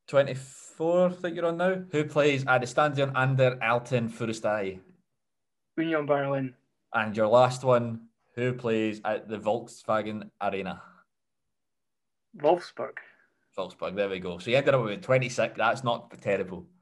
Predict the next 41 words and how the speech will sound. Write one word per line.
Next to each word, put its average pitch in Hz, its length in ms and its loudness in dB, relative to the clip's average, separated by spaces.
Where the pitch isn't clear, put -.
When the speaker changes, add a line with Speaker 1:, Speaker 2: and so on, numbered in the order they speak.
Speaker 2:
Not 131 140 -4
disastrous. 131 680 0
Took - 180 2
a 170 80 6
bit 143 140 6
of, 143 200 6
kinda, 139 340 -6
you 175 80 2
had 160 60 -2
to 143 140 -4
hold 156 180 -2
my 135 60 2
hand 143 260 4
for 139 120 -8
a 135 40 -10
few 139 180 -6
of 131 60 -2
them. 131 200 -4
Speaker 1:
I 120 60 0
did. 117 300 0
<laughs> - 1000 0
Are 262 100 10
you, 220 320 4
um, 113 300 4
are 107 100 2
you 110 120 4
looking 120 260 0
forward 113 420 4
to 107 240 -2
picking 110 340 -2
a, 107 60 2
a 104 360 0
difficult, 113 560 -2
uh, 104 220 2
quiz 107 240 -2
for 107 100 -4
me 110 160 0
now 117 200 4
after 107 280 2
me, 104 500 -4
um, 95 380 -2